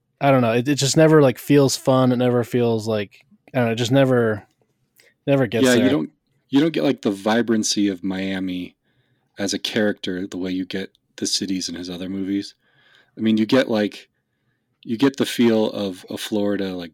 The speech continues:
Speaker 2: boatyard, but you don't, <laughs> you know, like,
Speaker 1: Yeah.
Speaker 2: like, the, the setting is still, is still a character kind of, but yeah, you don't get that vibrancy. You don't get the, the tropical, exotic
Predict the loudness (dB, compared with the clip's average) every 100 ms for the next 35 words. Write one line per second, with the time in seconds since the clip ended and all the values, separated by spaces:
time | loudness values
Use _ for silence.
0 | -10 -8 -8 -10 -12 -14 -18 _ _ _
1 | _ _ _ -6 -4 -4 -6 -8 -14 _
2 | _ _ _ _ -10 -2 0 0 -4 -8
3 | -4 -4 -4 -12 -10 0 2 2 0 -4
4 | -6 -14 _ -8 -6 -2 -2 2 2 2
5 | 0 -2 0 0 -4 -8 -8 -6 -6 -6
6 | -10 _ -14 -4 -2 -2 -2 -8 -8 -10
7 | -10 -10 -2 0 0 -4 -6 -4 -2 -4
8 | -6 -8 -8 -8 -8 -8 -8 -8 -8 -8
9 | -8 -12 -14 -14 -14 -16 -14 -12 -12 -14
10 | -16 -14 -14 -14 -18 _ _ _ _ _
11 | _ _ _ -14 -8 -8 -8 -10